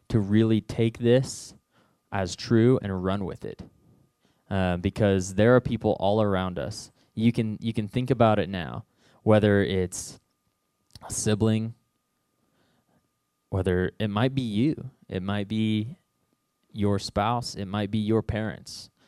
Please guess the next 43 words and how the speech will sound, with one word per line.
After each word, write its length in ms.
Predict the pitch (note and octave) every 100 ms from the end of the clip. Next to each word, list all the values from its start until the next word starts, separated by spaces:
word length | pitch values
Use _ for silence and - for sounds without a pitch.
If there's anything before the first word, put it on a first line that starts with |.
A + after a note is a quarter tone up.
| _
it 120 | -
might 260 | G2+ G#2 G#2
be 460 | A2+ A2 A2 G#2+ - _ _ -
the 140 | F2+ F#2 _ _ _ -
person, 600 | A2 A2 - A2+ A2 G#2+
if 140 | G#2
you're 220 | G2+ G2+ F#2+
a 40 | - -
student, 520 | - - A#2+ A2+ A#2 F#2
whether 340 | A2 A2+ A2
it's 160 | G#2 -
the 60 |
person 280 | - A#2 A#2
that 80 | G#2+
you 60 |
sit 200 | G2 -
with 120 | A2 A2+
at 120 | G2
lunch. 460 | A#2 B2+ - - - _ _ _
If 200 | - -
you're 120 | F#2+
an 80 | F2+
adult, 380 | F2+ G2 G#2 -
it 100 | G#2
could 160 | G#2+
be 320 | F2+ F#2+ F#2+ -
somebody 320 | - G#2 C3
that 160 | B2+ B2
you 140 | B2+
work 320 | G2+ A2+ D#3
with. 220 | - - _ _ _ -
It 60 |
doesn't 320 | A2 C3+ C3
matter. 420 | G2 G#2+ F2+ C2 - _ _ _ _ _
There 180 | G#2+ C3
are 60 |
people 420 | A#2+ C3+ B2 A2+ G2
all 240 | G#2 G#2
around 340 | G#2+ G2+ F#2+ F#2
you 160 | F2
that 380 | E2+ F#2 F2+ E2 - _ _ _ -
are 240 | F#2+ F#2
literally 880 | F2+ F#2+ G2+ A2 A#2 A2+ A2+ G#2+ G#2